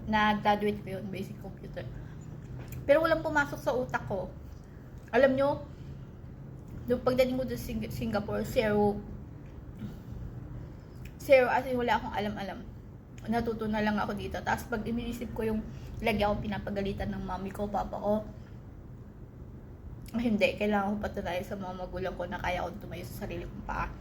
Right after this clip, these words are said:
na hindi ako humingi ng tulong." Ayun. Tapos nangarap ako bumili ng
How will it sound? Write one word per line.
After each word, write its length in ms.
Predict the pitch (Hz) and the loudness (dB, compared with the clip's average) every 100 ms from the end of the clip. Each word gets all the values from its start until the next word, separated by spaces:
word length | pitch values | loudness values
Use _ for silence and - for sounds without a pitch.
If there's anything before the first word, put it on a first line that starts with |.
| - - 214 | -10 -4 2
na 80 | |
hindi 240 | 220 220 208 | 4 4 6
ako 160 | 208 | 4
humingi 320 | 196 196 196 196 | 4 2 2 2
ng 160 | 196 | 2
tulong." 320 | 202 196 175 - - - - - - - - - - - - - - 220 | 2 0 0 -2 -2 -2 -4 -6 -6 -4 -4 -6 -6 -6 -4 -6 -4 4
Ayun. 320 | 240 208 202 - - - - - - - - | 6 6 2 0 -2 -2 -4 -4 -2 -4 8
Tapos 400 | 240 233 262 254 | 8 10 4 4
nangarap 480 | 233 226 208 208 202 | 0 4 4 4 0
ako 240 | 202 190 | -2 0
bumili 240 | 202 190 190 | 0 0 -2
ng 320 | 190 190 | -2 -2